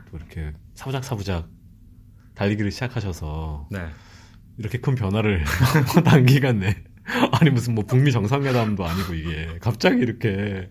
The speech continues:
Speaker 1: 어? 뭐 쏜다, 쏜다! 이제 하다가 갑자기 막 쏘고 막 엄지척 이렇게.
Speaker 2: 네.
Speaker 1: 네, 어쨌든 좋으네요, 보기가 되게.
Speaker 2: 어, 그렇습니까?
Speaker 1: 네.
Speaker 2: 네, 다행입니다. 뭐 기왕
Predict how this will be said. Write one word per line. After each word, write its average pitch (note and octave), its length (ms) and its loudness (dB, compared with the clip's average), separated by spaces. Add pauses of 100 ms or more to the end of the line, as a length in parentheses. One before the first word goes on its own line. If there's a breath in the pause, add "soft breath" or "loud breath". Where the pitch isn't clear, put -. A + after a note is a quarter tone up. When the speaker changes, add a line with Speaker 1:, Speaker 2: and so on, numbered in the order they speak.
Speaker 1:
어? C3+ 200 0 (920 loud breath)
뭐 D3+ 100 -8
쏜다, C4 440 6
쏜다! C4 400 2
이제 E3 140 -2
하다가 D#3+ 260 -2
갑자기 A3 240 -2
막 B2+ 180 -2
쏘고 D3+ 300 -4
막 A2+ 320 -4
엄지척 C3 520 -6 (100)
이렇게. B2+ 340 -10
Speaker 2:
네. F#2+ 380 -6 (1300 loud breath)
Speaker 1:
네, F#2+ 300 -12 (140)
어쨌든 F#2+ 540 -10
좋으네요, B2 380 0
보기가 F2 480 -8
되게. D#2+ 420 -12
Speaker 2:
어, C3 380 0
그렇습니까? F#2+ 540 -8
Speaker 1:
네. E2 80 -8
Speaker 2:
네, D#2+ 80 -10
다행입니다. E2 680 -8 (1000 loud breath)
뭐 F2+ 460 -12 (360 loud breath)
기왕 A#2+ 500 -2